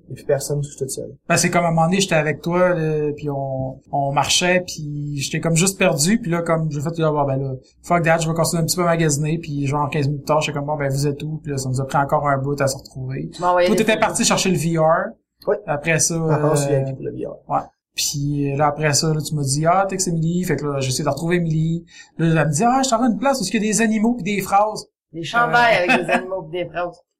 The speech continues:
Speaker 1: Ça veut dire n'importe quoi. Ben, je sais,
Speaker 2: C'est ça.
Speaker 1: je sais de quoi tu parles, en plus, c'est ça le pire.
Speaker 2: J'ai cherché un kiosque avec des animaux pis des phrases. Là, je suis comme, « Ben là, même pas là. » Je t'ai envoyé une photo juste pour dire, « Ben, c'est-tu à la bonne place ? » Mais en tout cas,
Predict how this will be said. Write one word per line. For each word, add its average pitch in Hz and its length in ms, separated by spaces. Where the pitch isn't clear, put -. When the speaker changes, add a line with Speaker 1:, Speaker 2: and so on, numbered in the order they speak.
Speaker 1:
Ça - 160
veut 127 80
dire 127 160
n'importe 131 320
quoi. 143 120
Ben, 143 120
je 143 60
sais, - 80
Speaker 2:
C'est 180 60
ça. 196 140
Speaker 1:
je - 60
sais - 60
de - 60
quoi 208 80
tu - 80
parles, 208 260
en 123 60
plus, 180 100
c'est 151 120
ça 151 100
le 143 80
pire. 202 140
Speaker 2:
J'ai - 100
cherché 131 240
un - 60
kiosque 175 280
avec 156 180
des 190 180
animaux 190 320
pis - 80
des 185 120
phrases. 175 320
Là, - 40
je 175 40
suis - 120
comme, « 160 140
Ben 139 140
là, 156 160
même 160 200
pas 160 140
là. » 170 160
Je 165 60
t'ai 165 60
envoyé 160 180
une 175 80
photo 190 320
juste 180 200
pour 165 120
dire, « 165 160
Ben, 139 180
c'est-tu 127 340
à 147 40
la 143 60
bonne 131 200
place ? » 135 340
Mais 147 60
en 135 40
tout 135 160
cas, 131 40